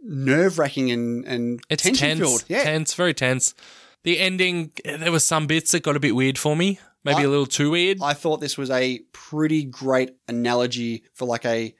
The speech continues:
Speaker 1: like, a, in terms of a horror theme, to-, a toxic relationship. They, the, these two, f-, these two main characters in Florence Pugh and Jack Reynor, they are so well developed that it works well throughout the film, and where their, their action, their individual actions, where it takes them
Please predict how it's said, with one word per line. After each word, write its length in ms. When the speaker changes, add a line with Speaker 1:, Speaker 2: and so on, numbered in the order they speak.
Speaker 1:
like, 140
a, 120
in 80
terms 200
of 60
a 60
horror 320
theme, 400
to-, 140
a 80
toxic 340
relationship. 560
They, 160
the, 120
these 280
two, 140
f-, 240
these 160
two 100
main 160
characters 380
in 80
Florence 280
Pugh 260
and 140
Jack 220
Reynor, 360
they 120
are 100
so 520
well 360
developed 500
that 180
it 160
works 480
well 280
throughout 360
the 60
film, 380
and 400
where 200
their, 260
their 200
action, 320
their 140
individual 440
actions, 500
where 260
it 100
takes 300
them 200